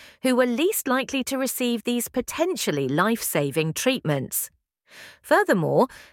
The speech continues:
the study highlighted the issue of long wait times for treatment in the U K, with Scotland having the longest average time to start chemotherapy. This delay in treatment could have a direct impact on cancer survival rates,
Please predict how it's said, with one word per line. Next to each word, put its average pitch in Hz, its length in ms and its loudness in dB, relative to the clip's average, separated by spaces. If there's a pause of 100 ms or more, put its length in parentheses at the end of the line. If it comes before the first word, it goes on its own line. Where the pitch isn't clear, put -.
the 208 80 2
study 311 380 0
highlighted 254 540 2
the 220 180 -2
issue 180 440 2
of 196 180 4
long 226 380 2
wait 240 280 0
times 147 460 0 (200)
for 220 120 0
treatment 202 480 0
in 196 100 0
the 196 100 0
U 220 200 0
K, 214 480 0 (400)
with 185 180 4
Scotland 165 640 0
having 165 340 0
the 147 100 0
longest 175 640 0
average 156 420 0
time 180 460 0
to 226 120 -2
start - 480 -2
chemotherapy. 156 1080 0 (580)
This 269 280 0
delay 254 420 2
in 214 100 2
treatment 226 480 0
could 226 200 2
have 214 180 0
a 208 80 2
direct 196 600 0
impact 226 480 0
on 160 180 2
cancer 233 460 -2
survival 202 600 0
rates, 143 420 -2